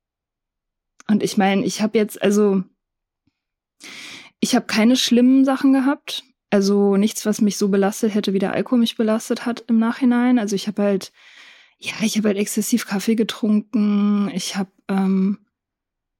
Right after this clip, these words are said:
ich hab weiterhin geraucht, mach ich ja immer noch. Das ist ja auch nichts anderes letztendlich, ne, als das.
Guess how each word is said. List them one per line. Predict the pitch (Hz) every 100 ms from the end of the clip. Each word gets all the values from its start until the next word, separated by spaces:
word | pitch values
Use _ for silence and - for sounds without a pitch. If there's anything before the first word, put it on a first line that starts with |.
| _
ich | 175
hab | 214 185
weiterhin | 180 202 196
geraucht, | 185 185 208 226
mach | 202
ich | 180
ja | 202
immer | 214 214
noch. | 214 208 214 -
Das | 190 185
ist | 185
ja | 196 -
auch | 190
nichts | 226 214
anderes | - 202 202 202 -
letztendlich, | 196 - 202 208 202 202
ne, | 202 202
als | 185 190
das. | 202 196 214 -